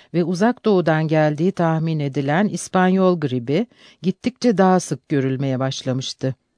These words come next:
Süratle artan kayıplar gazete sütunlarına yerleşiyordu. Kızımı mümkün olduğunca sakin saatlerde parka çıkarıyor,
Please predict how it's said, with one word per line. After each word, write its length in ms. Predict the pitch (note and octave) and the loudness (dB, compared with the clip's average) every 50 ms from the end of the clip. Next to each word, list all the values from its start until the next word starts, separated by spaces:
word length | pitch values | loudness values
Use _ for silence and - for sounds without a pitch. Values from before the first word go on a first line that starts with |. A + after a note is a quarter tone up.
| _ _ _ _ _ _ - _ _ | _ _ _ _ _ _ -20 _ _
Süratle 580 | - - - F#3+ G3 G3+ G#3+ A3+ - - G3+ G3 | -12 -6 -2 0 2 2 2 2 2 0 0 2
artan 500 | D3 D3+ D#3 D#3 - - E3 D#3+ E3+ F#3 | 2 2 2 2 2 0 0 0 0 0
kayıplar 680 | - F3+ D#3 D3 D3 C3 - - B2+ C3 D3 G3+ G#3+ - _ _ _ _ _ | 0 0 0 0 0 -2 -4 -6 -4 -2 -2 -2 -4 -6 _ _ _ _ _
gazete 440 | - F3+ F3+ E3 G#3 A3 - - F3+ | 2 2 4 4 4 2 2 0 0
sütunlarına 680 | E3+ - - - - D#3 D3 D3 D3+ D3 C#3+ D3 D3+ E3 | -2 -4 -6 -8 -4 -2 0 0 0 0 0 0 0 0
yerleşiyordu. 1000 | D#3+ D3+ D3 C#3+ C3+ C3+ C#3 C3+ - - - C#3+ C3 B2+ C3 B2 A#2+ C3 C3+ B2+ - _ _ _ _ _ _ _ _ _ _ _ _ _ - | 0 0 0 0 0 -2 -4 -6 -6 -6 -4 -2 -2 -2 -2 -2 -4 -4 -6 -6 -8 _ _ _ _ _ _ _ _ _ _ _ _ _ -2
Kızımı 540 | - F#3+ D#3+ F3+ G3+ G3+ G3+ A3 B3 D4 | 0 0 2 4 4 4 4 4 4 4
mümkün 400 | C4 G#3 G3+ G3+ F#3+ - A3 G#3 | 4 4 4 2 2 0 0 2
olduğunca 640 | G#3 A3 A3 A3 G3+ F#3 A3 A#3+ B3+ A3+ F#3 F3 G#3+ | 2 4 2 2 2 0 0 2 2 2 2 2 0
sakin 480 | A3 - G3+ F#3+ F#3+ F#3+ - - A3 G#3+ | 0 2 2 2 2 2 2 2 2 2
saatlerde 760 | G3 - F3+ D3+ C#3+ C#3+ - - D#3+ D3+ C#3+ D3 C#3 D3 D3+ | 2 2 2 2 2 0 -2 -2 -2 0 0 0 -2 -2 -4
parka 360 | - D#3+ D3 C#3+ C#3 - D3+ | -2 -2 -2 -2 -2 -2 -4
çıkarıyor, 720 | C#3 - - - D#3 C#3+ C3 C#3 C3 B2+ D3 F#3+ A3 - | -6 -6 -6 -4 -2 -2 -2 -2 -2 -2 -2 -2 -2 -4